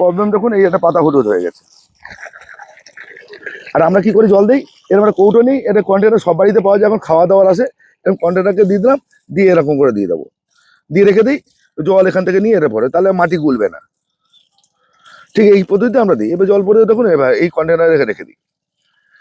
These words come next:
এরকম হাত দিয়ে দিই, দরকার নেই, একটা কন্টেনার, অনেক সময় নেই, এরকম একটা কন্টেনারের মধ্যে পাইপ লাইন ফেলে দেবেন,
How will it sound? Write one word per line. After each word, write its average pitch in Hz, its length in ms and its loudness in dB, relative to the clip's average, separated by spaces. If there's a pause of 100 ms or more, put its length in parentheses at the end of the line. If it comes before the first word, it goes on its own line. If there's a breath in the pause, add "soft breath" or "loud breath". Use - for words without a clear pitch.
(140)
এরকম 170 160 0
হাত 175 120 2
দিয়ে 208 180 2
দিই, 262 160 2
দরকার 226 260 0
নেই, 233 120 2
একটা 226 160 0
কন্টেনার, 220 380 2
অনেক 220 180 0
সময় 214 280 -2
নেই, 254 160 2
এরকম 180 180 2
একটা 185 140 -2
কন্টেনারের 190 400 2
মধ্যে 226 140 0
পাইপ 156 180 0
লাইন 170 140 0
ফেলে 180 200 0
দেবেন, 247 180 2